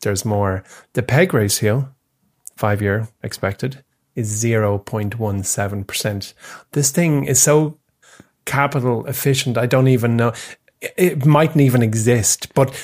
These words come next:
the only red flag I can find about Daco, <laughs> uh, apart from not being able to pronounce it,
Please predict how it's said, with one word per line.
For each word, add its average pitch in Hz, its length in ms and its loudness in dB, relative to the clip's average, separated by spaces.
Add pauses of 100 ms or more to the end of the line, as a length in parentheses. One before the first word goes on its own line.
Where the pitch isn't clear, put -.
(100)
the 160 100 4
only 190 200 8
red 147 340 6
flag 147 460 0
I 135 100 0
can 139 160 0
find 135 340 2
about 127 380 0
Daco, 131 720 2
<laughs> - 680 -6
uh, 123 260 0
apart 123 320 0
from 120 220 0
not 117 180 0
being 117 160 0
able 117 140 0
to - 80 -16
pronounce 120 360 -2
it, - 220 -6